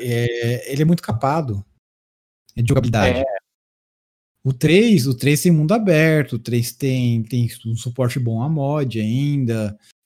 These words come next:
Speaker 2: Aham.
Speaker 1: é, tem muita expansão. O, o quatro já tá acabando já a vida útil dele, que vai sair o cinco daqui a um tempo, já que já falaram que vai, vai sair.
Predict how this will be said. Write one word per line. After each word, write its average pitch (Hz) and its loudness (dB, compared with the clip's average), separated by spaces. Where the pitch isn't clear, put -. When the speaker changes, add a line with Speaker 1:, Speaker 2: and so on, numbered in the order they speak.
Speaker 2:
Aham. 110 -2
Speaker 1:
é, 101 -6
tem 139 0
muita 143 8
expansão. 175 2
O, 165 -2
o - 2
quatro 202 2
já 175 4
tá 190 -2
acabando 160 2
já 131 2
a 120 2
vida 123 0
útil 113 -4
dele, 139 -2
que 127 -6
vai 123 -2
sair 117 -4
o 107 -4
cinco 113 -8
daqui 104 -12
a - -6
um 98 -8
tempo, 139 -4
já 131 -2
que - -12
já 107 -4
falaram 110 -4
que - -20
vai, 90 -6
vai 95 -10
sair. 139 -2